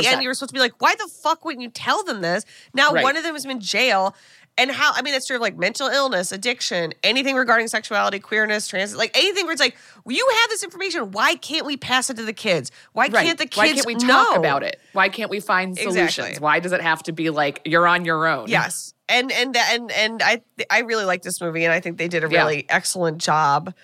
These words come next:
Speaker 2: And, um, poor Adrian, <laughs> you know, he was trying to be a good friend and
Speaker 1: I know.
Speaker 2: trying to do a delicious late night snack.
Speaker 1: R I P, late night snack.
Speaker 2: Um, any other fatal mistakes?
Speaker 1: Not being like, I, I got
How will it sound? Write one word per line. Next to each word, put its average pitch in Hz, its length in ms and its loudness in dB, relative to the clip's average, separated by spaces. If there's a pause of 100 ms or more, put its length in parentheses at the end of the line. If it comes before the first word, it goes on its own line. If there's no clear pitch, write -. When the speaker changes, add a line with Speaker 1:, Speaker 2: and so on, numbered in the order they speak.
(420)
Speaker 2:
And, 208 420 0
um, 220 240 2
poor 381 220 -2
Adrian, 226 640 2
<laughs> - 80 -8
you 240 100 2
know, 247 240 2
he 254 320 -4
was - 140 -8
trying 262 240 2
to 262 60 -4
be 277 100 0
a 254 40 -4
good 262 200 -2
friend 240 400 0
and 165 220 -6 (280)
Speaker 1:
I 175 220 -2
know. 170 240 2
Speaker 2:
trying 156 300 4
to 156 40 -2
do 180 60 0
a 185 40 -2
delicious 180 640 -2
late 156 180 -2
night 170 180 0
snack. 139 320 0
Speaker 1:
R 135 60 -4
I 139 100 -2
P, 120 480 -6 (100)
late 135 220 -8
night 127 180 -6
snack. 117 460 -8 (640)
Speaker 2:
Um, 190 520 2 (600)
any 240 160 0
other - 100 0
fatal 240 240 -2
mistakes? 247 640 -6 (840)
Speaker 1:
Not 202 220 -2
being 208 120 0
like, 202 220 -2
I, - 240 0
I 294 120 4
got 494 160 2